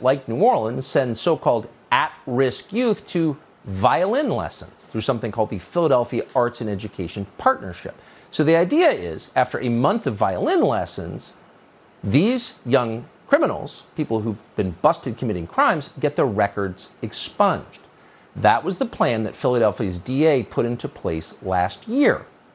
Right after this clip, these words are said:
Has it worked? Well, sad to tell you that despite the violin lessons, crime has gone up among young people, carjackings in particular. As Philadelphia's police commissioner Daniel Outlaw put it, quote, "I don't want to say it's surprising,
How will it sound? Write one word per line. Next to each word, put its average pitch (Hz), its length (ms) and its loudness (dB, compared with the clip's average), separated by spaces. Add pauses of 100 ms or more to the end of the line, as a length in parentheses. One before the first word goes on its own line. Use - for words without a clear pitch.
(320)
Has 98 220 0
it 78 140 -6
worked? 139 540 0
Well, 180 540 2 (220)
sad 160 260 2
to 143 60 -4
tell 233 200 2
you 226 80 0
that 139 140 -4
despite 202 360 0
the 143 60 -6
violin 135 500 2
lessons, 117 580 0 (280)
crime 226 340 2
has 202 180 0
gone 139 320 0 (180)
up 247 420 2 (240)
among 156 380 2
young 240 220 2
people, 104 300 -6
carjackings 208 920 0
in 107 220 -2
particular. - 680 -4 (480)
As 123 140 0
Philadelphia's 165 520 2
police 214 300 -2
commissioner 120 400 -4
Daniel 117 380 0
Outlaw 151 360 2
put 127 180 -4
it, - 80 -6
quote, 131 300 -2
"I 170 100 4
don't 247 100 0
want 208 140 2
to - 80 -2
say 147 120 0
it's 113 160 -4
surprising, 180 720 0